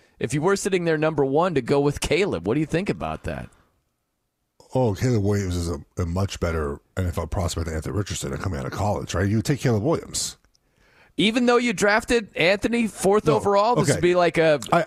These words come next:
Speaker 2: I,
Speaker 1: what, a
Speaker 2: I,
Speaker 1: Josh
Speaker 2: I,
Speaker 1: Rosen, Kyler Murray
Speaker 2: I think if
Speaker 1: type
Speaker 2: we're
Speaker 1: thing?
Speaker 2: play-, I think if we're playing this game, like, le-, not legitimately, but, like, if you were the Colts, you would, you would probably stick with Anthony Richardson, all right? But
Speaker 1: They probably
Speaker 2: I, I,
Speaker 1: would stick
Speaker 2: I'm
Speaker 1: with
Speaker 2: not
Speaker 1: him,
Speaker 2: the
Speaker 1: but
Speaker 2: Colts general manager, so I
Speaker 1: That's
Speaker 2: can
Speaker 1: right.
Speaker 2: say whatever I want.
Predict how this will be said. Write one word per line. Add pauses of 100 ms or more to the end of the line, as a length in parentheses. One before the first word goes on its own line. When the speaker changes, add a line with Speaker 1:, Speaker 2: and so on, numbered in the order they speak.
Speaker 2:
I,
Speaker 1:
what,
a
Speaker 2:
I,
Speaker 1:
Josh
Speaker 2:
I,
Speaker 1:
Rosen,
Kyler
Murray
Speaker 2:
I
think
if
Speaker 1:
type
Speaker 2:
we're
Speaker 1:
thing?
Speaker 2:
play-, (380)
I
think
if
we're
playing
this
game, (1400)
like,
le-, (480)
not
legitimately,
but,
like,
if
you
were
the
Colts,
you
would, (100)
you
would
probably
stick
with
Anthony
Richardson, (300)
all
right? (600)
But
Speaker 1:
They
probably
Speaker 2:
I,
I,
Speaker 1:
would
stick
Speaker 2:
I'm
Speaker 1:
with
Speaker 2:
not
Speaker 1:
him,
Speaker 2:
the
Speaker 1:
but
Speaker 2:
Colts
general
manager,
so
I
Speaker 1:
That's
Speaker 2:
can
Speaker 1:
right.
Speaker 2:
say
whatever
I
want.